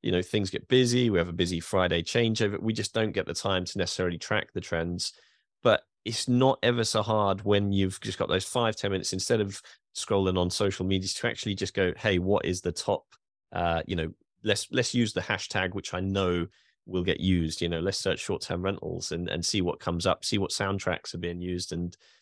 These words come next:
that side of things." So it does make sense.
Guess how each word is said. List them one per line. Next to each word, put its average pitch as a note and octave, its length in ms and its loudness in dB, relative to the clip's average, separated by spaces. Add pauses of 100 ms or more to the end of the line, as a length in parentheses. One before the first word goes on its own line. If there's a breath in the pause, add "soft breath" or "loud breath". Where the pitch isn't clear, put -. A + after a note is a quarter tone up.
(120 soft breath)
that F#2+ 180 0
side A2 240 -4
of E2 60 -8
things." F2+ 280 -6
So G#2+ 240 4 (360 loud breath)
it B2+ 160 4
does D3+ 180 6
make C#3 180 2
sense. G2 480 0